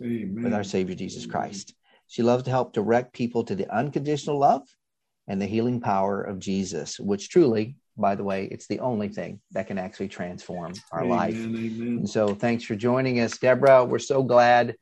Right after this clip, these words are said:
Speaker 2: uh, that you're here and that, um, you are just talking about an opportunity that we have right here in the Washington Metro area to attend seminary. Now, seminaries is, for some people, they hear that word and there's certain things that come behind it. Some of them are,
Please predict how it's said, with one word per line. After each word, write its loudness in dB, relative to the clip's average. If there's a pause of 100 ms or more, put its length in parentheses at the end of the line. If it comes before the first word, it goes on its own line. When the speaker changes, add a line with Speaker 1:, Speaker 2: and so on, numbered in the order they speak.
(300)
Speaker 2:
uh, -4
that 2
you're -2
here 4
and -2
that, 0 (400)
um, -6 (200)
you 2
are 2
just -8
talking 0
about 4
an 0
opportunity 0
that 4
we 2
have 2
right 2
here -6
in -2
the -4
Washington -4
Metro -2
area 0 (460)
to 8
attend 0
seminary. -2
Now, 0 (540)
seminaries 2
is, -4 (280)
for 2
some 4
people, 4
they 4
hear 2
that 2
word 4
and 0
there's 0
certain 0
things 0
that 0
come 0
behind 0
it. -4
Some -2
of 2
them 0
are, 4